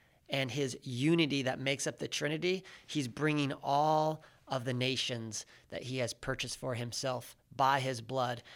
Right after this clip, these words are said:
and we're seeing the glimpse of that. And it says this, "After this, these things I looked, and the temple of the tabernacle and the testimony in heaven was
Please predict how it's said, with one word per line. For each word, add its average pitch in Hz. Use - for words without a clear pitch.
and 127
we're 127
seeing 135
the 123
glimpse 127
of 113
that. 117
And -
it 143
says 175
this, 151
"After 175
this, 170
these 170
things 165
I 143
looked, 165
and 147
the 135
temple 175
of 170
the 165
tabernacle 151
and 135
the 123
testimony 170
in 165
heaven 139
was 131